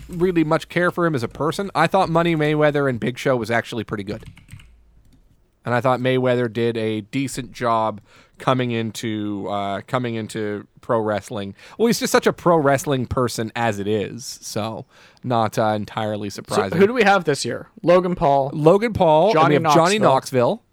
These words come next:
Speaker 1: which we've talked about on the show before, Paris, that, like, the, some of the most intriguing builds to Mania and the best builds to Mania are involving these celebrities.
Speaker 2: Right.
Speaker 1: Uh, I think that's it.
Speaker 2: I thought there was one more.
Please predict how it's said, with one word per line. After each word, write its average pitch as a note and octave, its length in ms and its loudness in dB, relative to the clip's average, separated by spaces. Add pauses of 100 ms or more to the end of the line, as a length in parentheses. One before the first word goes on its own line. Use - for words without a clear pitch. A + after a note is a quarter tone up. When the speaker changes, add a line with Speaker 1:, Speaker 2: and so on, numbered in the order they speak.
Speaker 1:
which D#3+ 280 2
we've G3+ 220 2
talked A#3 220 2
about A3 160 4
on G3+ 80 2
the F3 60 0
show F3+ 160 2
before, F3 280 0
Paris, A#2+ 340 0
that, B2+ 260 0
like, A#2+ 240 0
the, D3 140 -2 (140)
some F#3+ 200 0
of - 40 -2
the F3+ 60 0
most E3+ 180 2
intriguing D3+ 520 -4
builds C#3 340 2
to - 80 -2
Mania B2 440 -2
and A2 120 -4
the C3+ 60 -2
best - 340 -2
builds A#2 300 -2
to A#2+ 100 -4
Mania G#2 460 -6 (420)
are D3 180 6
involving C3 460 2
these A#2 140 -2
celebrities. C3 640 -4 (1040)
Speaker 2:
Right. - 160 2
Speaker 1:
Uh, A2 220 2
I D3+ 140 2
think B3 360 -2
that's - 320 0
it. A3 380 0 (1300)
Speaker 2:
I - 80 -20
thought A3+ 120 -6
there F#4+ 80 -6
was F4 140 -6
one C#3+ 140 -4
more. A#2+ 320 -8